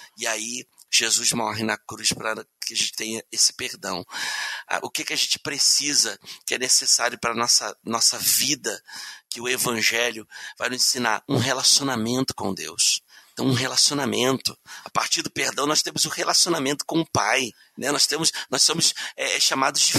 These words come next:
filhos por adoção, pelo sangue de Jesus. E o que que a gente encontra? A paz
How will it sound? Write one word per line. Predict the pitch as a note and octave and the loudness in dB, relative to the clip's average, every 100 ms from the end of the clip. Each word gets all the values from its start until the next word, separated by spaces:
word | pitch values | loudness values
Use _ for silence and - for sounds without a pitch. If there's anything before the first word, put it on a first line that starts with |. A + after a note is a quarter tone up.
| - | 2
filhos | - D#3+ G#3 D#3 A2 - - - _ _ - | 0 -2 -4 -4 2 4 4 0 _ _ -8
por | - | -2
adoção, | E3+ D#3+ - - - D3 F#3+ F#3+ - - - | 0 0 2 4 4 4 2 2 -6 -10 -2
pelo | F3 E3 | 0 4
sangue | - G3+ F3 G#3 F#3+ | 4 4 4 2 0
de | |
Jesus. | - E3 B2+ - C3+ C3 - - - | 2 2 2 0 0 0 0 -6 -8
E | D3 | -6
o | |
que | - G3 | -2 0
que | |
a | F#3+ | 2
gente | E3+ - D#3 | 2 2 0
encontra? | - C#3 A#2+ - - | -4 -2 -2 -2 -8
A | - C#3 | -8 -4
paz | - A#2 A#2 A2+ - - | 2 2 2 2 2 2